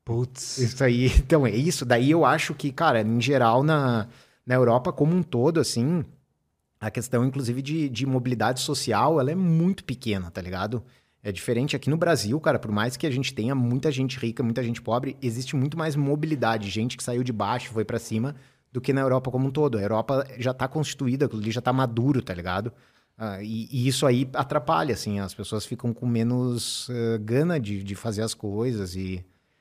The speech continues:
Speaker 2: e tudo mais.
Speaker 1: Não tem muita esperança, né?
Speaker 2: Cara, não... tem motivação pra fazer a parada, porque você
Speaker 1: Já tá
Speaker 2: sabe
Speaker 1: bom?
Speaker 2: que, exatamente, cara. Primeiro tem isso, que os caras já tão acomodado, porque já tá bom, né? E depois que você não vê,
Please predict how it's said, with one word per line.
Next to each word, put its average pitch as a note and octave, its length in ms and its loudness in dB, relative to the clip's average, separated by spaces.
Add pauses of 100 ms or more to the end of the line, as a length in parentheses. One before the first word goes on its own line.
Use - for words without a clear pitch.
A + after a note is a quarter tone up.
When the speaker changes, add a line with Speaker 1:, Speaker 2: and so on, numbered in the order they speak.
(380)
Speaker 2:
e G#2+ 80 -14
tudo G#2+ 180 -6
mais. G2+ 480 -2 (300)
Speaker 1:
Não B2+ 120 -6
tem D3+ 160 0
muita D#3+ 260 0
esperança, D3 960 -4
né? B2+ 240 -4
Speaker 2:
Cara, E3+ 300 0
não... C3+ 160 6
tem D3 240 2
motivação G3 720 6
pra F#3+ 100 2
fazer E3 200 -2
a - 20 -10
parada, E3 260 2
porque D#3 220 -2
você D#3+ 140 0
Speaker 1:
Já - 20 2
tá F3 60 0
Speaker 2:
sabe F3 320 6
Speaker 1:
bom? A#3+ 40 2
Speaker 2:
que, F#3 120 2
exatamente, F#3 640 2
cara. F#2+ 180 -2
Primeiro B2+ 440 4
tem C#3 320 2
isso, G2 200 -4
que - 80 -12
os A#2 60 -10
caras A2+ 220 -2
já A#2 80 0
tão A#2+ 140 -2
acomodado, B2 580 0
porque A#2+ 180 -8
já G#2+ 140 -2
tá A2 140 -2
bom, G#2 300 0
né? A#2 220 0
E - 40 -2
depois A#2+ 600 0
que D3+ 180 -4
você D3 440 -4
não E3 200 0
vê, C#3+ 380 4